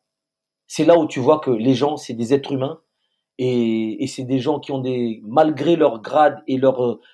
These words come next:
leur savoir-faire et leur âge, les gars, ils sont super.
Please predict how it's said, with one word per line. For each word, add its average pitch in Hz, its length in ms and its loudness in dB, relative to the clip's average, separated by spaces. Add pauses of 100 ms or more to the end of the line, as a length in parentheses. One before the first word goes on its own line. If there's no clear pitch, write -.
(160)
leur 127 180 0
savoir-faire 135 560 2
et 123 80 2
leur 123 180 2
âge, 156 340 0 (800)
les 110 160 0
gars, 117 260 4
ils 104 80 -6
sont 104 160 -4
super. - 540 -8